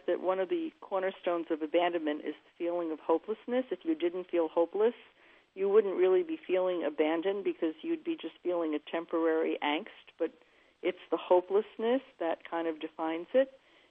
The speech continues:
And yet, there's, there's no real basis for hopelessness because no matter where a person is in their present life, no matter how stuck in a pattern or how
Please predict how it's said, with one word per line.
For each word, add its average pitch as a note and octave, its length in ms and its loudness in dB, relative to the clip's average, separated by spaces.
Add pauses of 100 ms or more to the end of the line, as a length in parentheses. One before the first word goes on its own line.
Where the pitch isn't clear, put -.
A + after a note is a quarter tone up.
(140)
And F3 260 -2
yet, G3+ 300 6 (100)
there's, F3 160 0 (220)
there's E3+ 180 0 (100)
no G3 380 2
real F#3+ 280 6
basis F3 440 2 (140)
for F#3+ 100 -8
hopelessness F#3+ 640 -4 (160)
because F3 300 -6 (120)
no E3+ 140 -4
matter E3+ 320 2
where G3 580 2 (380)
a F3+ 80 -8
person F#3+ 640 -2
is E3+ 280 0 (200)
in E3 140 -8
their D3 120 -2
present F3+ 500 -4
life, E3 220 -2 (100)
no D#3 60 -10
matter D3+ 300 -2
how F#3+ 180 -4 (200)
stuck G#3+ 280 -2
in G#3 100 -6
a - 40 -8
pattern E3 540 -2
or D3+ 100 -2
how F3 240 -4